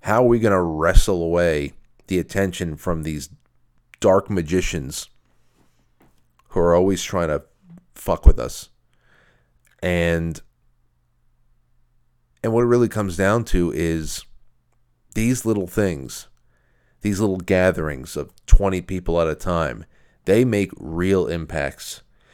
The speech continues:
When I have people write into this show and tell me how anything that we do on Quite Frankly with any guest got them doing something different, starting a garden, starting to detox, quitting drinking,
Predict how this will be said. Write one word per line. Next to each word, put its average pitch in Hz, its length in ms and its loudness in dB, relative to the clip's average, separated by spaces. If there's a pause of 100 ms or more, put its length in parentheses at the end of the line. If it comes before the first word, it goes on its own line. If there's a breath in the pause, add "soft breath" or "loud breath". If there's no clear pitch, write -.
(200 soft breath)
When 92 120 2
I 101 100 2
have 120 180 0
people 117 300 4
write 98 200 6
into 98 220 -4
this 87 160 -4
show 76 420 -2 (1400)
and 95 140 -4
tell 98 200 -2
me 92 180 -2
how 85 460 0 (260)
anything 110 320 -4
that 104 80 0
we 95 120 0
do 92 180 -2
on 90 120 -2
Quite 85 260 -2
Frankly 82 500 -4 (440 soft breath)
with 85 180 -6
any 101 220 -2
guest 87 500 -2
got 85 300 -2
them 87 180 -4
doing 85 300 -2
something 80 340 -6
different, 73 460 -4
starting 85 600 0
a 85 400 -4 (400)
garden, 92 500 2 (420 loud breath)
starting 92 440 2
to 87 100 -8
detox, 82 840 -6 (140)
quitting 92 360 8
drinking, 87 600 -4